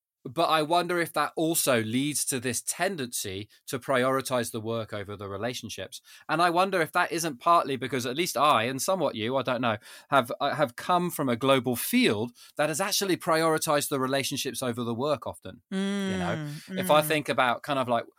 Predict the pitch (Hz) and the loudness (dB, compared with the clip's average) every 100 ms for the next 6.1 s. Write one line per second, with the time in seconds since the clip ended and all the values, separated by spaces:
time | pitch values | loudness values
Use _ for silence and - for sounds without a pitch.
0 | _ _ 135 139 147 135 131 120 135 135 | _ _ 2 2 2 -2 0 -2 0 0
1 | 123 123 123 120 117 175 - 139 117 120 | 4 4 4 4 0 -2 -2 -4 -4 -2
2 | 107 107 - 104 101 _ _ - 165 170 | -4 -4 -6 -6 -8 _ _ -6 -4 -4
3 | 127 - 196 - - 165 139 139 156 151 | -6 2 2 2 -2 -2 -2 -2 -2 0
4 | - 151 139 139 143 147 170 170 156 143 | -2 -2 -2 -2 -2 -2 0 -2 -2 0
5 | 135 131 - 120 - 151 156 135 110 104 | 0 -2 -6 -12 -8 0 2 4 2 0